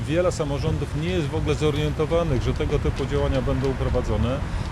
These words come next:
a one obejmą przecież duże kompleksy leśne. Dotyczy to, tak jak poprzednio, Puszczy Białowieskiej, Puszczy Knyszyńskiej, Puszczy Augustowskiej na terenie naszego,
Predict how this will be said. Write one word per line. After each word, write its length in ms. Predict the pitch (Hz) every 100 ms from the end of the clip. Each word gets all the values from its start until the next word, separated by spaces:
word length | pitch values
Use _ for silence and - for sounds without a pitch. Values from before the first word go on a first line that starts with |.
| -
a 20 |
one 200 | 156 175
obejmą 440 | 165 151 151 160 156
przecież 300 | 156 151 135
duże 260 | 147 147
kompleksy 540 | 151 156 165 160 - 170
leśne. 360 | 170 151 - - -
Dotyczy 380 | 135 165 165 147
to, 120 | 143
tak 220 | 131 156
jak 100 | 147
poprzednio, 640 | 127 143 127 156 135 113 113 - - -
Puszczy 280 | 170 170 175
Białowieskiej, 640 | 156 156 147 147 - 131 123
Puszczy 360 | - 151 -
Knyszyńskiej, 580 | 147 151 135 156 143 139
Puszczy 320 | 127 147 -
Augustowskiej 680 | 143 127 135 - 160 - 139
na 240 | 139 139 135
terenie 340 | 143 135 131
naszego, 480 | 131 - 127 123